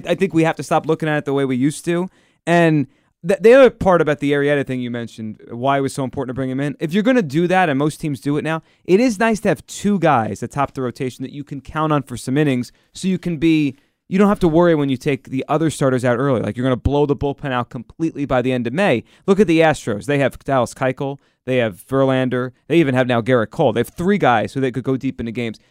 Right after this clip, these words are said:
So they could be really, really liberal with, like, "All right, this pitcher in the fourth spot in our rotation, he stunk through three innings, he's gone," and not even worry about it. The Phillies can do that. If Arrieta is good and Nola's good,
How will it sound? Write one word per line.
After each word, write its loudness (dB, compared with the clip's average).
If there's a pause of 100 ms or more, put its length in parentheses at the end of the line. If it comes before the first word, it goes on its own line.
So -12
they 2
could -4
be 0
really, 2
really 2 (280)
liberal 2
with, 0
like, -2
"All 4
right, -2
this -4
pitcher 0
in 0
the -2
fourth -2
spot -2
in -4
our -2
rotation, -4
he -2
stunk -4
through -2
three -2
innings, -4
he's -8
gone," 0
and -4
not 0
even 0
worry 2
about 0
it. -6 (280)
The 0
Phillies 0
can -2
do 2
that. 2
If -2
Arrieta 4
is 2
good 2 (340)
and 0
Nola's 4
good, 2